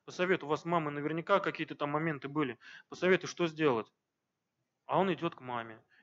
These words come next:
И такие вот мамкины сынки, вот потом, ну, к сожалению, я вот не одобряю, честное слово. У меня вот родители мудрые, слава богу, в этом плане. Моя мама, папа никогда в семью к нам не лезли. Они сами через это прошли.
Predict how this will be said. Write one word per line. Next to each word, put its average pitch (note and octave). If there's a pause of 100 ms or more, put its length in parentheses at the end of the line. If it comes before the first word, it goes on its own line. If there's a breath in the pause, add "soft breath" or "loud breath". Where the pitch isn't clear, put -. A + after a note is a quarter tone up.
(100)
И D#3
такие E3
вот E3
мамкины D#3+
сынки, D#3
вот D3
потом, D3
ну, D#3+
к -
сожалению, D3+
я D#3
вот E3
не D3
одобряю, C3+ (380 soft breath)
честное D3
слово. B2+ (240 loud breath)
У C#3+
меня F3
вот E3+
родители D#3+
мудрые, D3+
слава C3
богу, C3+
в C3+
этом C3+
плане. D3+
Моя C3
мама, D3
папа C#3+
никогда B2+
в -
семью C3+
к C#3
нам C3+
не C3
лезли. B2 (400 soft breath)
Они A3
сами A3
через D3+
это C#3+
прошли. B2